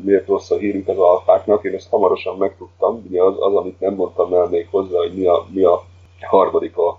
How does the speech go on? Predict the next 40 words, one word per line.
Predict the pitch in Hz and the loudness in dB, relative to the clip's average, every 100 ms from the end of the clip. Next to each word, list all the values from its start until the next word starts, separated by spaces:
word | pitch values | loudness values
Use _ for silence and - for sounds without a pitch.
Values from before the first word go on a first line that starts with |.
| - | -6
oka | 90 - - | -4 -4 -4
ennek. | 87 90 107 - - - _ _ | -4 0 0 0 -8 -16 _ _
A | - | 0
harmadik | 120 - 95 92 95 | 0 2 -2 -4 -6
oka | 92 95 | -4 -2
az, | 98 113 | 0 0
hogy | 104 95 | -4 -4
Magyarországon | 95 85 90 90 95 92 92 95 | -2 -2 -4 -4 -6 -2 -4 -2
nem | 92 | -4
értenek | 82 - - 90 87 | -4 -6 -6 -6 -6
az | 85 | -6
Alfa | 85 90 - | -6 -6 -6
Romeókhoz. | 82 90 98 107 - 131 135 - _ _ _ | -4 0 4 4 4 0 0 -6 _ _ _
Lehet, | - 113 104 | 0 2 2
hogy | 95 | -2
most | 92 92 - | -4 -6 -2
már | 87 | -2
amióta | 90 90 90 - - | -2 -4 -4 -6 -2
Fiat | 92 85 - _ 87 | 0 -2 -4 _ -2
Alfa | 92 85 87 | -2 -2 -4
Romeók | 87 85 85 85 | -4 -4 -4 -4
vannak | 87 87 - | -8 -8 -8
kicsit | 95 92 - | -12 -14 -4
jobban, | 90 90 85 90 - | -4 0 0 0 -4
azért | - - 85 87 | -16 -12 -10 -6
mégis, | 82 82 90 - | -4 -6 -10 -18
mert | - - | -20 -8
Fiat | 92 87 | -2 -2
szervizből | - 87 85 85 - - - | 0 -2 -2 -12 -6 -6 -2
több | 107 - | -2 2
van, | 110 135 | 0 2
de | 107 | 0
klasszikus | 117 113 - 90 - | 2 0 -2 -16 -2
Alfa | 90 87 - | 0 0 -4
Romeókhoz, | 95 104 120 110 95 92 | -6 -4 0 -2 -2 -6
ami | 92 82 | -6 -4
még | 80 78 | -6 -8
ilyen | 78 69 | -6 0
Arézen, | 67 92 95 98 98 92 | 4 4 2 0 2 2
meg | 85 | 0